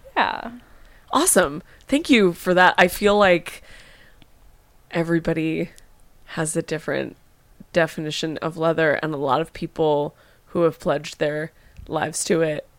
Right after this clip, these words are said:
Speaker 2: are really vague about
Speaker 1: Yeah.
Speaker 2: putting it into words, which I think is fine. But as a wordy person, <laughs> I'm very invested in trying to, I mean, that's, I mean, I,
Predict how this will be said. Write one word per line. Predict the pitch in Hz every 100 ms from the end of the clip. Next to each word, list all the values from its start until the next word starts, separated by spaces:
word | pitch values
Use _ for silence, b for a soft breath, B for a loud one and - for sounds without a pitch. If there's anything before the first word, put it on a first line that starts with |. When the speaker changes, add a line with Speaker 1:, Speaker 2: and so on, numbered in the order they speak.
| _ _ -
Speaker 2:
are | 175
really | 156 - 151 185
vague | 170 - 95 170 196 285 -
about | 202 - 160 156 -
Speaker 1:
Yeah. | 196
Speaker 2:
putting | 202 185 170
it | -
into | 202 180 -
words, | 175 302 262 180
which | 190 240
I |
think | 208 196
is | 185 190 - - -
fine. | - - 190 160 202 247 b b b
But | 196 - - -
as | 240 269
a | 285
wordy | 226 339 269 196
person, | 220 - - - 165 202 -
<laughs> | -
I'm | 262
very | 285 254 262
invested | 247 196 - - 175
in | 185 190
trying | 160 151 175
to, | - - B B -
I | 262
mean, | 277 254
that's, | 269 262 -
I | 262
mean, | 262
I, | 254